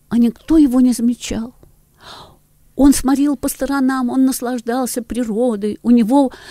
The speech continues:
было прекрасное настроение, потому что до этого он сидел ка-, в какой-то маленькой комнатушке.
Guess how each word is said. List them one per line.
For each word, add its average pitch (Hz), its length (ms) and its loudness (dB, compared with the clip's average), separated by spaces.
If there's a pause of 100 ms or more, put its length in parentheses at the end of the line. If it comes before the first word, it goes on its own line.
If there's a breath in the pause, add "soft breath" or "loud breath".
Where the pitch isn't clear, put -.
(200 loud breath)
было 254 400 4
прекрасное 302 680 2
настроение, 262 760 0
потому 226 260 -2
что 226 140 -4
до 240 140 0
этого 262 400 0
он 247 120 4
сидел 254 400 -2
ка-, - 140 -12
в - 80 -18
какой-то 247 340 -4
маленькой 240 400 0
комнатушке. 226 880 -8